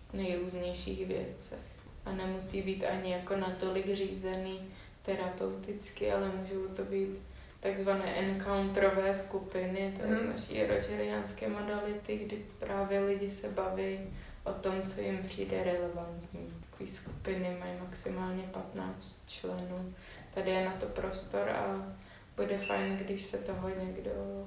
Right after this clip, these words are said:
Speaker 1: ujme.
Speaker 2: To bylo super.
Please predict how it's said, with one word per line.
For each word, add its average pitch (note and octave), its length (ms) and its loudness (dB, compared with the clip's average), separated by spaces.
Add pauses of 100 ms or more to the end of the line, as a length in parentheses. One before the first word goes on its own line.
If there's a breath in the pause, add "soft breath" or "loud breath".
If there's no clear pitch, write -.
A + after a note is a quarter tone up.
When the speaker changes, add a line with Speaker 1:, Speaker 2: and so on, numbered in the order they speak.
(320)
Speaker 1:
ujme. F3+ 500 -6 (1080 loud breath)
Speaker 2:
To A#3 100 0
bylo G#3 120 6
super. F3+ 540 2